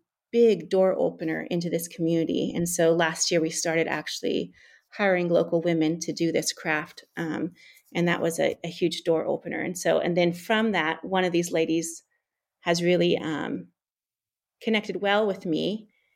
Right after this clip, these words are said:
And I would call her somebody that I think is a person of peace,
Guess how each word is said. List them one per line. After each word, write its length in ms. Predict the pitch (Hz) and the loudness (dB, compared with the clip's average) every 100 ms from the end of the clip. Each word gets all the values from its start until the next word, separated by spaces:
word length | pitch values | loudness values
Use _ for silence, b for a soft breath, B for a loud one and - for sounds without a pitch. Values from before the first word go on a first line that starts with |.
| _ _ _ _ | _ _ _ _
And 200 | 185 180 | -4 -2
I 160 | 170 180 | 0 0
would 160 | 180 180 | 0 -2
call 200 | 175 170 | -4 0
her 260 | 175 170 | -2 -2
somebody 340 | - 180 170 165 | -6 -6 -4 -2
that 180 | 156 | -2
I 120 | 165 170 | -2 -2
think 180 | 170 | -4
is 100 | 170 | -4
a 40 | 165 | -8
person 440 | - - 180 175 | -4 -2 0 -2
of 160 | 165 - | -4 -6
peace, 560 | - 180 175 - - | 0 2 2 0 -6